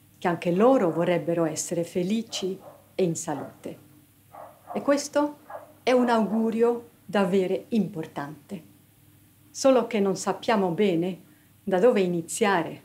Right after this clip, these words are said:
per metterlo in pratica. Io credo che la mia panetteria ci sappia fare. Vengo qui spesso,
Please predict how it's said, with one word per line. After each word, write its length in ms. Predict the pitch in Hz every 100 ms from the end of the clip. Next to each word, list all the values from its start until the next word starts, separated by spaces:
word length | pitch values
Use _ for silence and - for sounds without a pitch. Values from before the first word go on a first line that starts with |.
| -
per 140 | 170
metterlo 380 | 175 170 185 180
in 180 | 190 -
pratica. 680 | - 156 131 - - - - - _ _ _ _ _ _ _ _ _ _ _ _ _ _ _ _ -
Io 180 | - 285
credo 380 | 294 254 262 277
che 120 | -
la 160 | 202 196
mia 300 | 202 254 285
panetteria 920 | 277 214 214 208 226 196 180 202 202 - _ _ _ -
ci 120 | 285
sappia 420 | - 226 226 190
fare. 520 | - - 135 131 - - _ _ _ _ _ _ _
Vengo 340 | 180 214 226 233
qui 200 | 277 277
spesso, 720 | - 156 139 - - 165